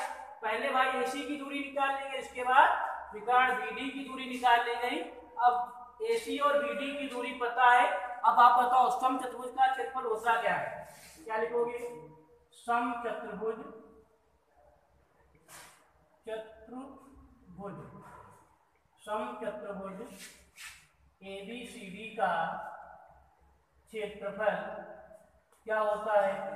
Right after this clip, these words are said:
कक्षा नाइन में पढ़ा था आपको, एक बटे दो गुणे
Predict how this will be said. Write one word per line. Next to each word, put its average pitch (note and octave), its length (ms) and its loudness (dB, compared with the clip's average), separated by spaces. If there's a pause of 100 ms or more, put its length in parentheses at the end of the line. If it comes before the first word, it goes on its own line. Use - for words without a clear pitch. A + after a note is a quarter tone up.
(920)
कक्षा G#3 260 0
नाइन G3+ 280 -2
में G3+ 120 -2
पढ़ा F#3+ 240 0
था G3+ 140 2
आपको, - 1200 -10
एक A3 240 -10
बटे A3+ 340 0
दो G3+ 180 -2 (2000)
गुणे G3+ 380 -2